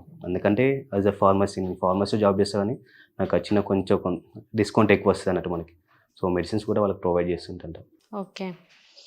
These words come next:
Speaker 2: ఇప్పటిదాకా రోడ్డు మీద ఎంతో మందిని చూస్తూ ఉంటారు, వాళ్ళని చూసినప్పుడల్లా ఏమనిపిస్తుంది?
Speaker 1: హ్యాపీనెస్ అండి and sad రెండు.
Speaker 2: ఏం చేయలేకపోతున్నా అని సాడ్, ఉన్నంత చేస్తున్నా అని హ్యాపీనెస్, అంతేనా?
Speaker 1: ఉన్నంతలో చేస్తున్నాను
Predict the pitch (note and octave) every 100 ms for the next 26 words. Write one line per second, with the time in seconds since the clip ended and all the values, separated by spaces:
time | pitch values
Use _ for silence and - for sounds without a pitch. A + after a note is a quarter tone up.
0 | - - G#3 F#3+ A#3 A#3+ A#3+ A3 G#3 G#3+
1 | A3 G3+ F#3 F#3+ A3 A3 G#3 G#3 G#3 G#3
2 | G#3 G3 - - G3 - G3+ F3+ E3 E3
3 | F3 _ _ _ _ _ _ _ - F#3
4 | G3 G#3 G#3 G#3 A#3 A3+ A3 G3+ G#3 G#3
5 | G#3 - G3 G3 _ _ _ - - G2
6 | F#2 G2+ G2+ - F#2+ G2 G2+ - - F#2+
7 | F#2+ - F2 E2+ - - - F#3 - -
8 | - - F#3+ F#3+ G3 F3+ G3 G3 G3 G3
9 | G3 F#3+ F3+ F3 F#3 G3 B3 - _ _
10 | - - - - - - - - _ _
11 | - A3+ A#3+ B3 C4 B3+ A#3 B3 A3+ B3
12 | F4+ A#3+ G#3 G3+ F#3 - - _ - -
13 | - - - A3 A3 C#4 C#3 D3 D#3 D#3+
14 | B2 - A#2+ G#2 A2